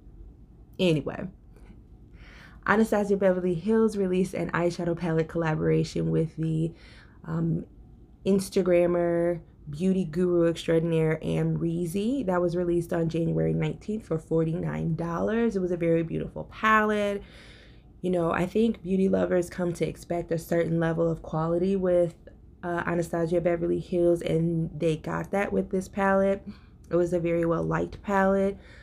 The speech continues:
Um, and it was, it's still being sold on A B H's website. I think there have been a few sales and things like that, but it was a nice collaboration. It's what you would expect. Amrezy is very close with the owners of A B H.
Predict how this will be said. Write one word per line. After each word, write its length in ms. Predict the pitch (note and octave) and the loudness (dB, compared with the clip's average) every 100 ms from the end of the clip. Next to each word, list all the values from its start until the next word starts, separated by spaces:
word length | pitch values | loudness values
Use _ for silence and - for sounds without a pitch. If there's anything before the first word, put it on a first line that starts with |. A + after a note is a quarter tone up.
| - - | -20 -8
Um, 600 | E3+ E3+ E3 E3 E3+ E3 - - - - - - - - | -4 -2 -2 0 -2 -6 -14 -20 -20 -20 -20 -20 -20 -4
and 180 | G3 F#3+ | 0 2
it 240 | F#3+ F#3 | 2 0
was, 260 | F#3+ F3+ - | -2 -2 -2
it's 180 | G#3+ G3+ | -6 -4
still 240 | - A3 | 2 4
being 240 | A#3 B3+ A#3+ | 4 4 2
sold 500 | - F3 F3+ G3 - | 2 2 4 2 0
on 420 | F3+ F3 F3 F3 | -2 -2 -2 -2
A 160 | - E3+ | -4 -4
B 180 | E3 D#3+ | -2 -2
H's 340 | D#3 E3 D3 | -4 -6 -6
website. 960 | D3 C#3+ E3 E3 - - G3 G3 G#3+ - | -4 0 0 0 -4 0 2 2 0 -6
I 100 | - | -10
think 280 | E3 F#3+ F3+ | -6 -4 -2
there 160 | E3 F3 | 0 0
have 240 | E3+ E3+ | 0 -4
been 140 | E3 E3 | -2 -2
a 60 | |
few 200 | E3 E3+ | -2 -4
sales 460 | E3 E3 D#3+ D#3+ D#3+ | -2 2 4 4 2
and 120 | D#3+ | -2
things 240 | D#3 D#3 | -2 -4
like 220 | D#3 D#3+ D#3+ | -4 -6 -6
that, 320 | E3 D#3 - | -6 -6 -4
but 260 | E3+ D#3+ - - - | -4 -4 -6 -18 -2
it 60 | |
was 140 | C#4+ D4 | 2 4
a 40 | |
nice 220 | B3+ G3+ | 4 2
collaboration. 1080 | G3 F#3+ E3+ E3+ E3 D#3+ D#3+ - D#3+ D#3+ E3 | -2 -2 0 4 4 4 0 -2 0 0 -2
It's 200 | - F#3 | -2 -4
what 220 | - G3+ G3 | -2 -2 0
you 60 | |
would 100 | F#3 | 0
expect. 460 | F3+ - - E3 E3 | -2 -2 -4 -2 0
Amrezy 440 | D#3+ E3 F3 E3+ | 0 2 2 2
is 80 | D#3+ | 0
very 220 | D#3+ E3 | 2 0
close 300 | E3 E3 D#3+ | 0 0 0
with 100 | E3 | -2
the 160 | E3 D#3+ | -4 -2
owners 460 | D#3 D#3+ E3 D#3+ | 0 2 2 2
of 80 | D#3+ | -2
A 160 | D3 D3+ | -4 -4
B 200 | D#3 D#3 | -2 -2
H. 320 | D#3 D#3 - | -2 -4 -10